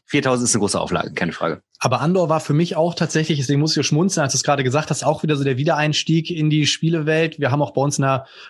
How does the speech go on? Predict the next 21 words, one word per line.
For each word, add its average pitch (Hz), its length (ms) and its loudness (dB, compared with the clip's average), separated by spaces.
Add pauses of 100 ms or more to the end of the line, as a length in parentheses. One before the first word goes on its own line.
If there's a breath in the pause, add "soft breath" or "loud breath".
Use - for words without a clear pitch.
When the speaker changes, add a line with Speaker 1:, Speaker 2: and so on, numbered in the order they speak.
Speaker 2:
WhatsApp-Gruppe 147 540 0
auch 143 100 2
noch 156 140 0
so 151 160 0
ein, 143 220 2
zwei 143 200 0
Leute, 160 560 0
die 131 220 0
auch 135 100 0
gesagt 143 240 0
haben, 127 120 2
„Mensch, 143 180 0
durch 131 180 -2
Andor 151 240 2
bin 143 80 2
ich 143 100 -2
wieder 135 140 2
dazugekommen.“ 165 560 0
Und 147 140 -2
bei 135 120 2
mir 220 400 2